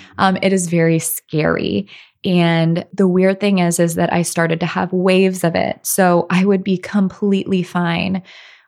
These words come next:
one minute. And then the next, from, like, three P M to five P M, six P M, I was just in a mental state of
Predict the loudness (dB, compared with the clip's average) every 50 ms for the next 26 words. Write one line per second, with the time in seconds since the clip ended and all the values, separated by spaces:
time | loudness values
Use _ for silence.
0 | _ -2 0 2 4 4 4 2 0 0 0 0 -2 -2 -2 -4 _ _ _ _
1 | _ _ _ _ -2 0 2 2 4 4 4 4 2 2 0 0 -2 -4 -6 -10
2 | _ _ -8 -2 0 2 2 4 4 2 2 0 -2 -4 -6 -6 -6 -4 -2 -2
3 | 0 2 0 0 0 -4 -8 -20 -14 -6 -4 0 0 0 0 -2 -4 -4 -2 0
4 | 0 2 2 0 0 0 -2 -4 -6 -8 _ -8 -4 -2 0 0 0 0 0 0
5 | -2 -4 -6 _ -20 _ _ _ _ -12 -4 0 0 2 2 2 2 0 -2 -2
6 | -2 0 0 0 0 -2 -2 -2 -4 -4 -6 -8 -8 -2 0 2 2 2 2 2
7 | 0 0 -2 -4 -4 -2 0 0 0 2 0 0 -2 -2 -2 -2 0 0 -2 -2
8 | -2 0 0 2 2 2 0 0 0 -2 -2 -2 -2 -2 -2 -4 -2 -2 0 0
9 | 0 0 -2 -4 -4 -2 0 0 0 0 0 -2 -4 -8 -14